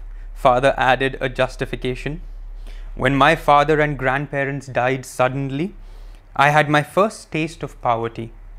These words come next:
My only breakfast before walking miles to my school was a small banana. Later at the university, I was in such need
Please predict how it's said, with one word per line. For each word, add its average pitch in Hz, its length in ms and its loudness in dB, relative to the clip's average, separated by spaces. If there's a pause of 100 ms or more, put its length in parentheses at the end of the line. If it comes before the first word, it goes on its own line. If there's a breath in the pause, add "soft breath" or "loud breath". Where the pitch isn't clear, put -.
(540 soft breath)
My 131 180 6
only 165 300 4
breakfast 147 720 0 (180)
before 143 320 2
walking 143 400 2
miles 147 600 -2
to 175 100 -4
my 160 220 -2
school 143 500 -4 (320 soft breath)
was 127 220 -4
a 131 60 -4
small 127 520 -2
banana. 117 560 0 (880 soft breath)
Later 135 460 6
at 135 160 4
the 143 60 2
university, 139 840 0 (280 soft breath)
I 139 140 4
was 147 180 4
in 170 140 0
such - 460 -2
need 160 520 -2